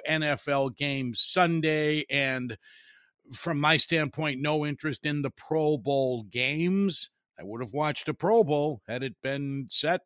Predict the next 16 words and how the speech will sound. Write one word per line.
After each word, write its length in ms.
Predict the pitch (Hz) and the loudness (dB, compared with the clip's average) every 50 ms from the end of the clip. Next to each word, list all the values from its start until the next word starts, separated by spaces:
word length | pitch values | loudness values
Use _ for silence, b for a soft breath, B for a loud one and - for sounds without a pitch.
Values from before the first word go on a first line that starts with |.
| - | -4
in 320 | 143 160 165 170 170 165 156 - 160 | -4 -2 0 0 -2 -2 -2 0 2
Oahu. 540 | 170 202 233 247 233 180 147 151 147 151 | 4 6 6 6 6 4 4 2 0 0
We 240 | 156 143 113 113 123 113 - _ | -2 -4 -6 -6 -8 -8 -10 _
covered 260 | - 147 151 170 185 170 | -2 -2 0 0 0 2
that 180 | 190 202 202 | 2 2 2
last 360 | 190 196 175 151 139 - - | 4 2 2 2 0 -2 -4
week, 220 | 147 147 143 - _ B B B B B B - | -4 -4 -4 -4 _ B B B B B B -4
but 140 | 165 170 170 | -2 0 2
no 200 | 185 185 185 175 | 4 4 4 4
interest 380 | 170 160 - - 151 - - | 2 0 0 -2 -6 -4 -4
in 80 | 156 143 | -4 -4
the 80 | 139 120 | -4 -2
games, 420 | 110 143 143 139 139 120 - - - | -2 -4 -2 -2 -4 -6 -8 -6 -4
even 200 | 147 147 139 139 | -4 -4 -2 -2
though 280 | 135 131 127 127 120 | -2 -2 -2 -4 -4
I 160 | - 123 127 | -4 -4 -4